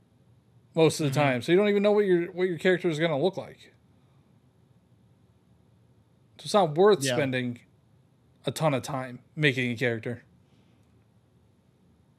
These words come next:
Speaker 2: I get what you're saying. I do think it's kinda funny in a first-person game where, like,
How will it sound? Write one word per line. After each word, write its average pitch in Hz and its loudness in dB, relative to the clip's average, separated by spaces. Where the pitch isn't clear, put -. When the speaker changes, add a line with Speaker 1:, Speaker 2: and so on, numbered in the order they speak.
Speaker 2:
I 180 -2
get 233 0
what 202 2
you're 156 0
saying. 156 0
I 147 2
do 165 -2
think 165 -2
it's 139 -4
kinda 139 -4
funny 127 -4
in 123 -4
a 117 -6
first-person 127 -6
game 120 -4
where, 117 -2
like, 110 -6